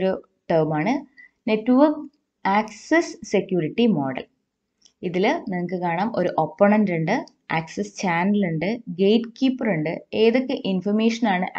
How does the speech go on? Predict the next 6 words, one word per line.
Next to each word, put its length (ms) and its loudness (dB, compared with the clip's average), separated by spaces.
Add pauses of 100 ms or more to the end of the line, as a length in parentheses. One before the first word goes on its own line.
ആക്സസ് 360 -8
ചെയ്യാവുന്ന, 540 -2 (320)
ആക്സസ് 380 -4 (260)
ചെയ്യാൻ 320 -2
പറ്റുന്നത് 400 -8
എന്നുള്ളതുണ്ട്. 500 -6